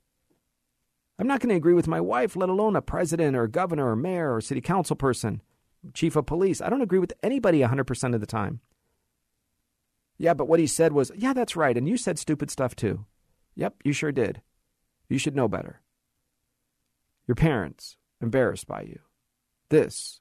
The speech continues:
you shouldn't have done." So you're gonna find a politician, not somebody that you think is perfect, 'cause they aren't. Not somebody that you agree with a hundred percent,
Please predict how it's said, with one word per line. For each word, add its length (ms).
you 80
shouldn't 220
have 120
done." 320
So 100
you're 160
gonna 140
find 200
a 60
politician, 560
not 160
somebody 320
that 160
you 80
think 220
is 80
perfect, 500
'cause 160
they 140
aren't. 400
Not 180
somebody 260
that 120
you 180
agree 280
with 260
a 80
hundred 220
percent, 440